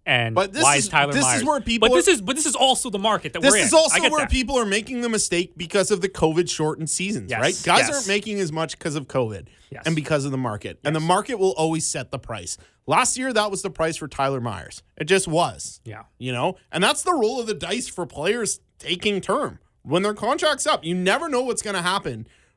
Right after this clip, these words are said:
Speaker 2: like, wh-, where the world's gonna be sitting at and all that oth-, all that other stuff.
Speaker 1: That's right. Okay, but at this point,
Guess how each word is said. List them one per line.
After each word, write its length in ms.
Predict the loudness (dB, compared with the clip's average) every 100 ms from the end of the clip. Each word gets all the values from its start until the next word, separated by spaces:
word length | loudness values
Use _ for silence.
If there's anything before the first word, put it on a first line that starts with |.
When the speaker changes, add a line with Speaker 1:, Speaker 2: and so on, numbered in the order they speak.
| _
Speaker 2:
like, 240 | 0 0
wh-, 360 | -2 -4 -4 -4
where 180 | -2 0
the 80 | 0
world's 380 | -2 0 0 -2
gonna 180 | -6 -6
be 100 | -4
sitting 300 | -6 -6 -4
at 220 | -2 -2 -2
and 100 | -4
all 260 | 2 2 2
that 200 | 0 -2
oth-, 240 | -4 -6 -4
all 180 | 0 2
that 160 | 2 0
other 180 | -2
stuff. 320 | -6 -8 -14 -18
Speaker 1:
That's 140 | -18 -14
right. 100 | -14 _ _ -18 -4
Okay, 160 | -2 -2 _ -4
but 100 | 2
at 160 | 2 2
this 140 | -6
point, 380 | -4 -6 -6 -8